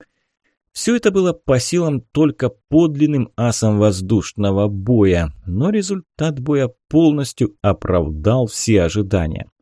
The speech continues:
Все машины благополучно вернулись на базу.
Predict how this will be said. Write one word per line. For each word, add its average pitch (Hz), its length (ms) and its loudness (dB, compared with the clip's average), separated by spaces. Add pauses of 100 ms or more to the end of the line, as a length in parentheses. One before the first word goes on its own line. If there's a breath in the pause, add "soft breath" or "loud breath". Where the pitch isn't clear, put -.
(100)
Все - 260 -2
машины 98 420 -2
благополучно 98 880 -4
вернулись 90 600 -2
на 110 120 0
базу. 92 440 -2